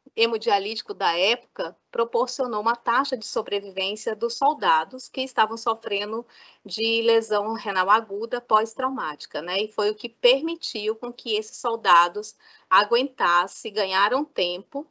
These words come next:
né, é, pra que fosse possível realizar outros procedimentos clínicos na, na época da guerra.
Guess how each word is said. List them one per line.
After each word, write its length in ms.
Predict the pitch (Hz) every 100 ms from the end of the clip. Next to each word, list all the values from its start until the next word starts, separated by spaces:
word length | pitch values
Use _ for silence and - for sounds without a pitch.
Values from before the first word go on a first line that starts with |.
| _
né, 300 | 196 196 240
é, 260 | 196 202 208
pra 180 | 214 214
que 160 | 240
fosse 380 | 233 - 214 220
possível 400 | - 262 208 208
realizar 420 | 208 196 196 196
outros 180 | 190 196
procedimentos 760 | - 220 214 202 208 202 254 -
clínicos 800 | - 185 185 214 226 - 240 220
na, 360 | 214 208 196 190
na 180 | 190
época 260 | 185 - 196
da 140 | 202
guerra. 420 | 220 156 - -